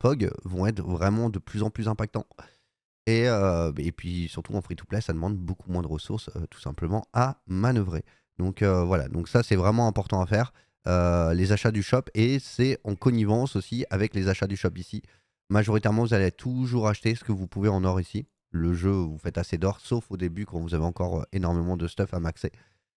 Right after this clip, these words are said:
Mais, euh, dès que vous êtes quand même commencé à poser en or, vous pouvez faire ça. Et ici, achetez que du vingt-cinq pour en profiter un max. Une astuce en free-to-play, on sait très bien que les persos light and dark,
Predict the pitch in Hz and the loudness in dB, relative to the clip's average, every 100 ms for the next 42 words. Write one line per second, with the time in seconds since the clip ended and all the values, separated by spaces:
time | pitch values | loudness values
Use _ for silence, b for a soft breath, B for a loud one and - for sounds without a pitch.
0 | _ _ _ - 92 90 85 85 123 117 | _ _ _ 0 4 4 4 4 2 2
1 | 117 - - 117 113 110 104 - 113 104 | 2 0 2 2 4 2 0 0 2 2
2 | 101 117 101 82 78 80 - 113 101 107 | 0 2 2 2 -2 -4 2 4 4 4
3 | 92 87 117 - _ _ 90 95 - 92 | 4 4 2 -2 _ _ -12 -6 0 0
4 | 90 85 104 117 - 113 - 127 - 127 | 0 0 2 2 2 0 2 -4 -4 -4
5 | - 101 - - 135 120 113 107 101 98 | -2 -6 -8 0 0 0 -2 -2 -2 -6
6 | 107 - _ - - - _ _ _ _ | -6 -14 _ -8 -8 -8 _ _ _ _
7 | _ _ _ _ - 113 95 98 - 104 | _ _ _ _ -2 0 2 0 0 -2
8 | 87 - _ _ _ _ _ _ - 104 | -2 -6 _ _ _ _ _ _ -2 2
9 | 107 - 170 117 - 165 143 135 139 151 | 2 2 0 0 2 2 2 4 4 2
10 | - 110 127 120 117 - 110 110 131 113 | 0 -2 -2 0 -2 0 -2 0 2 2
11 | 127 120 110 117 143 - | 2 2 2 2 0 -8